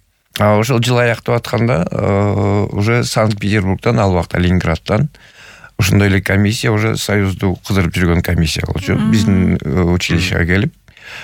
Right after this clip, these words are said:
Speaker 1: э, биздин экзаменди көрүп, э, и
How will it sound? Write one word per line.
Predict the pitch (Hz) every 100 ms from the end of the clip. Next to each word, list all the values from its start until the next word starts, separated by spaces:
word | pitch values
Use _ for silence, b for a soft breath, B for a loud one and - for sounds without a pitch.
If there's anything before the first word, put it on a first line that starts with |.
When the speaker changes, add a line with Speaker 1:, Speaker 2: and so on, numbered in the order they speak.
| B
Speaker 1:
э, | - 95 87
биздин | 95 90
экзаменди | 92 90 92 87 87 85
көрүп, | 90 104 151 -
э, | 95 87 82 85 82 80 80 -
и | 101 107